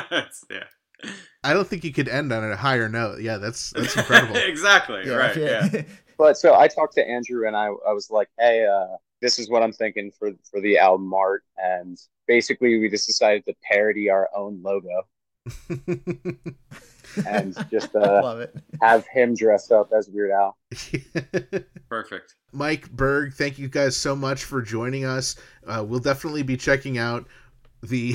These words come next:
Speaker 2: <laughs> Weird Al tribute album, Rudy Reboots Weird, a ska punk tribute to Al Yankovic, over at rudy reboots dot bandcamp dot com.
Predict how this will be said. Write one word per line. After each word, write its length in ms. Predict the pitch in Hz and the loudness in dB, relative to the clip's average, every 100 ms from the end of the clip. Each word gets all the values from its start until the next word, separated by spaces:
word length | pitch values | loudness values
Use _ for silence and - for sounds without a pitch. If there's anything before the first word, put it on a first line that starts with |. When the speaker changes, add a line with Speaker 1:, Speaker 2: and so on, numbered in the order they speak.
| - | -2
Speaker 2:
<laughs> 120 | - 190 | -2 -4
Weird 500 | 135 135 156 175 175 | -2 2 6 6 6
Al 280 | 143 143 139 | 0 -2 -2
tribute 540 | - 151 143 139 131 | -4 -4 -2 -4 -4
album, 560 | 120 127 127 127 131 135 - _ - | -6 -4 -4 -4 -6 -12 -20 _ 0
Rudy 320 | 151 254 247 | 2 4 2
Reboots 520 | 208 214 196 202 - | 0 2 4 4 -2
Weird, 480 | 135 143 208 233 220 | -2 -2 0 -2 -2
a 140 | 143 131 | -2 -2
ska 400 | - - 160 180 | -4 0 0 0
punk 260 | 135 139 135 | -2 -6 -6
tribute 420 | - 123 120 117 | -4 -4 -4 -8
to 180 | 123 120 | -12 -8
Al 160 | 117 131 | -4 -2
Yankovic, 600 | 113 110 110 107 107 - - | -4 -6 -8 -8 -10 -12 -10
over 260 | 117 123 | -4 -4
at 120 | 120 110 | -4 -2
rudy 340 | 123 285 269 | 0 0 0
reboots 520 | 180 196 175 175 - | 0 2 2 2 0
dot 260 | 147 135 110 | -2 -2 -2
bandcamp 640 | 117 139 135 147 131 - | -6 -6 -8 -6 -8 -4
dot 300 | 120 135 - | -2 -2 -4
com. 380 | 131 131 143 | -4 -4 -4